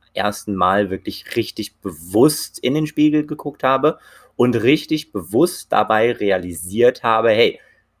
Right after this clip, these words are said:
das ist nicht einfach nur irgendein Spiegelbild, sondern das bist du.“ Also so dieses, dieses Verbinden mit dem eigenen Spiegelbild, das, das eigene Erkennen des eigenen Ichs im Grunde genommen, ja, wenn du so willst. Und das hat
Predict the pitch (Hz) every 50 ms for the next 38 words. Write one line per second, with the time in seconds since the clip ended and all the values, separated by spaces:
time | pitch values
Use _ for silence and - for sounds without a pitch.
0 | _ _ - 98 - - 110 107 - 131 123 - - - 98 101 101 - 110 -
1 | - 104 101 104 104 - - 107 107 110 - 98 98 - - 127 139 123 104 92
2 | 85 95 98 98 - 95 92 98 98 92 95 95 - - - 92 - - - -
3 | _ _ - 120 127 120 92 85 78 - _ _ - - 92 85 85 85 87 92
4 | 98 85 98 98 87 98 98 - - - _ _ - - _ _ _ _ _ -
5 | 101 87 95 98 - - - 107 92 - 87 127 139 160 170 170 151 139 143 127
6 | 120 117 113 - - 110 101 104 - 95 95 107 113 110 113 110 101 101 101 -
7 | - - 117 110 104 104 85 98 98 92 87 - 87 - - - _ - 95 -
8 | - 92 98 104 117 123 113 101 101 - - - 123 131 131 110 92 - 95 98
9 | 101 101 104 101 101 - 127 117 - - - - - 92 90 85 - - 87 85
10 | 87 82 - 87 85 82 82 82 82 80 87 92 85 92 92 87 82 82 - 85
11 | 82 76 80 80 76 - - _ _ - - - - - - _ _ _ - 98
12 | 98 98 98 95 95 92 92 92 87 - - - 95 101 - - 117 120 101 -